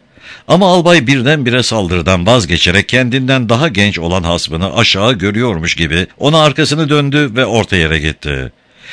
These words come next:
Tekrar gardını alıp İngiliz'in yeniden yaklaşmasını bekledi.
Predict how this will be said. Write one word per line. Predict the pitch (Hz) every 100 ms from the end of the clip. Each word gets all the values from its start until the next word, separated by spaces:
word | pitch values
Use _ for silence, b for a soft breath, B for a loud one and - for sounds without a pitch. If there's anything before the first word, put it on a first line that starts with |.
| B -
Tekrar | 214 226 113 85
gardını | 82 78 80 - 78
alıp | 73 87 127
İngiliz'in | 147 143 139 147
yeniden | 117 156 107 120
yaklaşmasını | 104 104 104 95 90 92 95 90
bekledi. | 80 - 73 69 65